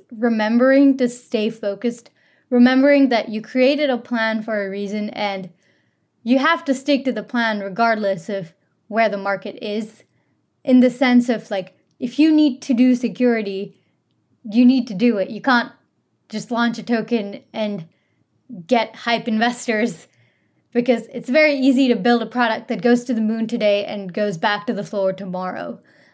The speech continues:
And we've seen that trend happen over and over and over again in crypto. And you don't need to do that yourself to learn from it.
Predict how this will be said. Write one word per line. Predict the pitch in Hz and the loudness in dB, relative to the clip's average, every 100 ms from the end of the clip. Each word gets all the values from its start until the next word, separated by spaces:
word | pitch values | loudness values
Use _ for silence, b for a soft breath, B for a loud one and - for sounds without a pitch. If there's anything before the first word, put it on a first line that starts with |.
| b - | b -4
And | 233 220 208 - _ _ - | -2 0 -2 -8 _ _ -2
we've | 226 240 | 2 4
seen | - 262 | 4 4
that | 254 226 | 4 2
trend | - 226 220 | -2 -2 0
happen | 214 208 208 | -2 -4 -2
over | 214 202 | -2 -2
and | 196 190 | -4 -4
over | 190 185 | -4 -4
and | 180 | -6
over | 180 202 | -6 -6
again | 196 226 | -4 -4
in | 220 | -4
crypto. | 220 240 262 254 247 b b b b | -6 -6 -4 -4 -6 b b b b
And | 226 226 233 - _ _ _ _ | -4 -4 -4 -10 _ _ _ _
you | 220 | 2
don't | 285 269 | 4 4
need | 262 277 | 4 2
to | 269 | 0
do | 190 277 262 | 2 4 4
that | 226 208 - | 2 -2 -6
yourself | 208 214 - 233 208 | -8 -6 -2 -2 -2
to | - | -6
learn | 190 202 208 | -4 -4 -4
from | 208 185 | -6 -8
it. | 180 196 | -8 -12